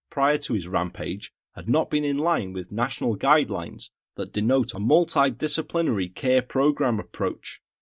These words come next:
that there had been a lack of adequate record keeping and communication in relation to Bradley, and that several risk issues had been identified but never dealt with in any systematic way. An apology was issued,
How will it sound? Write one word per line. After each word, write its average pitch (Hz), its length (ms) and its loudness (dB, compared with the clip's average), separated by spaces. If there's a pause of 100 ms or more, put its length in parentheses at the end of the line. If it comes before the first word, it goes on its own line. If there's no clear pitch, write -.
(160)
that 113 120 -2
there 120 120 4
had 101 120 0
been 104 200 0
a 95 60 -4
lack 147 360 0
of - 100 -4
adequate 160 420 0
record 147 480 0
keeping 101 360 -6
and 101 120 -6
communication 127 840 -2
in 101 140 -4
relation 95 440 -2
to 90 140 -4
Bradley, 85 540 -4 (480)
and 82 100 -6
that - 120 -2
several 160 460 2
risk 143 340 2
issues 92 400 -2
had 92 120 -8
been 107 160 -2
identified 98 840 -2 (340)
but - 100 -12
never 113 280 0
dealt 120 360 2
with 101 220 -4
in 95 100 -4
any 92 220 -4
systematic 104 800 -4
way. 101 200 0 (640)
An 98 120 -10
apology 131 560 0
was 95 200 0
issued, 90 400 -2